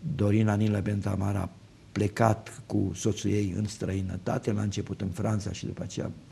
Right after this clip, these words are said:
cred că în Alger, iar, uh,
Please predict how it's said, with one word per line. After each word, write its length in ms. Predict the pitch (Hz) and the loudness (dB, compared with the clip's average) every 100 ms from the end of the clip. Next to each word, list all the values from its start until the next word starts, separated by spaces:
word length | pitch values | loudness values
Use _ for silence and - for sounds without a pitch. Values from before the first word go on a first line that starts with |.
| - - - | -18 -16 2
cred 260 | 104 110 | 4 6
că 120 | - | 4
în 140 | 101 95 | 2 2
Alger, 500 | 92 95 110 151 175 - - - - - | 0 2 6 8 6 0 -16 -18 -16 0
iar, 360 | 104 120 117 | 6 10 12
uh, 300 | 113 113 110 | 12 10 10